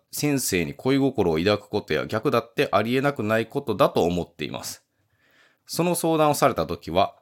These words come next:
私は言ってほしくないとシンプルに伝え、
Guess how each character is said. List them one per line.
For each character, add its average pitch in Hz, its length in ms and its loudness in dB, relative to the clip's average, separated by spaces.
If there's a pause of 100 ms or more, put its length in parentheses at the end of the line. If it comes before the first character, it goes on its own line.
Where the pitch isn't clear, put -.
(380)
私 123 280 0
は 120 140 4
言 156 80 -6
っ - 40 -20
て - 140 -4
ほ 160 140 -2
し - 100 -4
く 92 120 -6
な 113 120 4
い 120 80 -2
と - 80 -12
シ - 180 -4
ン 117 80 -2
プ 85 120 -4
ル 78 100 -4
に 69 120 -10
伝 - 220 0
え、 - 140 -6